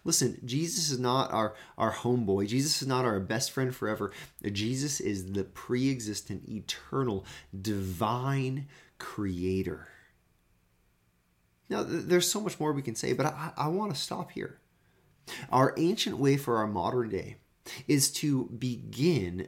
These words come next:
with exalting Jesus. It's to begin with worshiping Jesus. It's to begin the book of John by allowing Jesus to be placed in his rightful position as, a-, as this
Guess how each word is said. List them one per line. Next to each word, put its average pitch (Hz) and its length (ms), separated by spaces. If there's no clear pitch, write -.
with 117 260
exalting 117 1000
Jesus. 92 580
It's 127 140
to 135 120
begin 135 640
with 120 260
worshiping 135 880
Jesus. 101 480
It's 143 240
to - 200
begin 156 520
the 208 80
book 190 200
of 165 120
John 110 480
by 120 600
allowing 139 840
Jesus 127 420
to 123 100
be 113 140
placed 135 500
in 127 140
his 120 200
rightful 113 720
position 117 680
as, 127 760
a-, 131 260
as 120 220
this 127 360